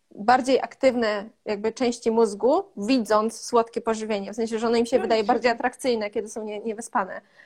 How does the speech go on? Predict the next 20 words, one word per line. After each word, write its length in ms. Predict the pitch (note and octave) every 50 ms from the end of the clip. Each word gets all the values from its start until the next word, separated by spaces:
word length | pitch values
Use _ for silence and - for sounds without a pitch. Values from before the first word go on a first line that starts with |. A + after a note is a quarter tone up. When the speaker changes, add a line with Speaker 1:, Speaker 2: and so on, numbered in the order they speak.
| _ _ _ _ -
Speaker 1:
E, 160 | A3 G#3+ A3
i 140 | - B3 B3+
nie 140 | C4 C#4
dość, 200 | C#4 C4+ B3+ B3+
że 120 | - B3 A3+
zwiększa 320 | A#3 A#3+ A#3+ A#3+ - A#3
się 140 | A#3 - A#3+
apetyt 400 | A3+ A3+ - C4 C4 B3 A3+ A#3
właśnie 260 | - A3 A3+ - A#3 A3
na 120 | G#3+ A3
żywność 340 | A3+ A#3 A3 A3+ G#3+ A3 -
taką 300 | - G#3 G3+ - A3+ G#3 G#3
bardziej 440 | G#3+ G#3 G#3 G3+ A3 G#3 G3+ G3+ G3
gdzieś 180 | G3+ G3+ -
tam 220 | - - G3 G3 G3
dla 160 | G#3 A3+ A3+
przyjemności, 640 | - - C#4 A#3+ A#3 A3 G3+ G3+ - - - C4 E4+ G#4 - _ - - - -
Speaker 2:
Mhm. 460 | F#4+ F4 D4 C4 G#3 G#3+ G#3+ G#3+ G3+ G3+
Speaker 1:
e, 100 | G3 -
po, 180 | - C4+ -